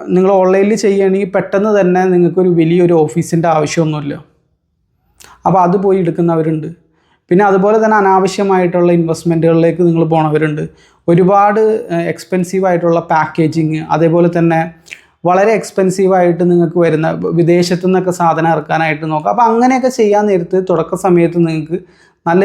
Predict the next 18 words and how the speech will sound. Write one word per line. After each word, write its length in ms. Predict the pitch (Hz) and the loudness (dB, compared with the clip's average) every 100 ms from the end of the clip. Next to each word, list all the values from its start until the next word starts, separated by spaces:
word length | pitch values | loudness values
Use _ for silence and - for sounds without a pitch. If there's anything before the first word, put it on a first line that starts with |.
| 202 | 2
രീതിയിൽ 260 | 185 175 175 | 2 2 2
എക്സ്പെൻസ് 420 | 170 - 170 170 190 | 0 -2 -2 0 0
വരും. 200 | 151 151 - - | -2 -4 -16 -8
അപ്പോൾ 120 | 175 262 190 | -8 0 2
ഞാൻ 100 | 220 | 2
പറഞ്ഞത് 280 | 240 208 240 | 2 0 2
എന്താണെന്ന് 280 | 240 220 208 | 2 2 0
വെച്ച് 120 | 185 | -2
കഴിഞ്ഞാൽ, 160 | 196 185 196 | -4 -4 -2
കയ്യിൽ 300 | 190 208 233 | -2 0 0
നിന്ന് 160 | 247 254 254 | 0 0 0
കാശ് 300 | 202 196 - 220 | 2 2 2 0
ഇറങ്ങിപ്പോകുന്നതിനാണ് 1160 | 190 208 214 202 190 180 185 180 190 190 170 185 | 2 0 0 2 2 2 2 2 2 2 2 0
അധിക 240 | 156 160 175 | 0 0 0
പേരും 220 | 175 165 170 | 2 0 -2
ഫോക്കസ് 360 | 160 151 156 - 160 | -2 -2 -4 -4 -4
കൊടുക്കുന്നത്. 400 | 147 143 139 - - - - - 185 | -4 -8 -16 -18 -20 -20 -14 -2 2
നിങ്ങളത് 380 | 220 254 247 | 2 2 2